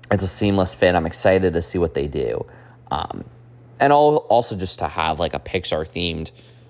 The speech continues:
hotel slash resort, like, in the United States, um, it's good to have. Over at the Disneyland Hotel with some of the updates, uh, over there with Disney Vacation Club,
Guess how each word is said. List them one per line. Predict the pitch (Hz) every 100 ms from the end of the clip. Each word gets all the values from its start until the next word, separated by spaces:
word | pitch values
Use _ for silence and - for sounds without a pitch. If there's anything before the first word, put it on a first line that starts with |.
| - _ -
hotel | - 104 95 - 92 87 90
slash | 87 - 82 85
resort, | 90 80 87 92
like, | 87 92
in | 92
the | 92
United | 87 85 82 82
States, | - 85 82 - - - - _ -
um, | 85 -
it's | 98 101
good | 98 -
to |
have. | - - - - - - - - - - - - -
Over | 139 170 175
at | 147 131 -
the | 120
Disneyland | 98 113 139 143 139 131
Hotel | 120 110 101 - 131 135
with | 92 90
some | - 117 117
of |
the | 107
updates, | - 101 117 120 117 - -
uh, | 101 98 92 73 65 - _ _ _ _ -
over | 120 113 107 101
there | 98 120
with | 117 -
Disney | 110 117 117
Vacation | 104 - 107 139
Club, | 143 156 156